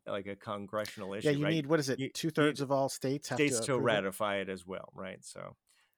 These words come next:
Speaker 1: um, so it is a complicated process, so yes, maybe. But the N F F A seem to control a lot of levers of government. They've been in power a long time, right? They've never not, like, during the Purge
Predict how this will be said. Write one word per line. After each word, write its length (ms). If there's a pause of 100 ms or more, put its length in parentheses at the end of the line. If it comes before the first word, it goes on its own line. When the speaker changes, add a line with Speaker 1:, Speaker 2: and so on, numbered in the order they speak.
Speaker 1:
um, 260
so 180
it 80
is 120
a 100
complicated 680
process, 480
so 140
yes, 340
maybe. 360
But 180 (260)
the 360
N 120
F 120
F 160
A 120
seem 240
to 120
control 580
a 60
lot 340
of 140
levers 340
of 140
government. 380
They've 120
been 140
in 120
power 280
a 120
long 380
time, 440 (360)
right? 220 (140)
They've 220
never 300
not, 260
like, 460
during 240
the 80
Purge 400